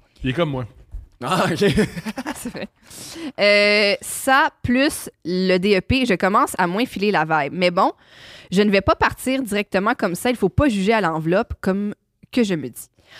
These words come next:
Speaker 3: On parle dans son salon, entre guillemets, rempli d'un futon et de caisses de lait à l'envers comme table de salon. Je ne suis vraiment pas impressionnée.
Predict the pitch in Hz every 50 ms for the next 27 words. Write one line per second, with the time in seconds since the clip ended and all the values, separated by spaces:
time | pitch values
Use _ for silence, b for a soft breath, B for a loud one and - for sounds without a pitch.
0 | B 254 - 202 214 - - 294 277 294 311 311 285 - - 170 196 208 233 254
1 | - - 285 277 - - - - 269 262 220 190 165 165 175 220 254 - - 151
2 | 156 156 - - 147 143 147 139 143 143 170 202 - 202 185 190 - - 208 233
3 | 254 - 170 156 160 175 175 175 - - - 214 - 220 240 247 202 165 160 -
4 | - 220 220 247 233 180 160 160 151 160 196 - - 202 196 180 160 156 156 170
5 | 170 190 214 - - 165 151 - - 202 220 196 160 165 - - 151 135 127 135
6 | 196 - - 160 170 151 - - 180 170 196 226 247 226 202 - 226 214 202 165
7 | - 180 160 - - 127 135 160 202